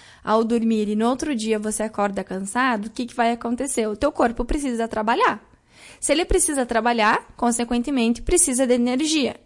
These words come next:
Mas como que você vai precisar de energia? Como que você tem essa energia se você não dorme bem? E aí, o que que acontece?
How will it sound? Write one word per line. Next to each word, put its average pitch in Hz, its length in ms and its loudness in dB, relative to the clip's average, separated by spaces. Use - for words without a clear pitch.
Mas 330 200 2
como 370 500 4
que 247 160 -4
você 208 400 -2
vai 202 120 -2
precisar 202 340 -4
de 190 80 -6
energia? 196 640 -4
Como 240 220 -2
que 262 100 -8
você 240 220 -4
tem 233 300 -2
essa 370 160 -4
energia 208 500 -2
se 240 120 -6
você 262 220 -6
não 240 320 2
dorme 220 340 0
bem? 262 280 0
E 277 60 4
aí, 254 160 6
o 247 40 2
que 247 100 -4
que 262 100 0
acontece? 262 720 2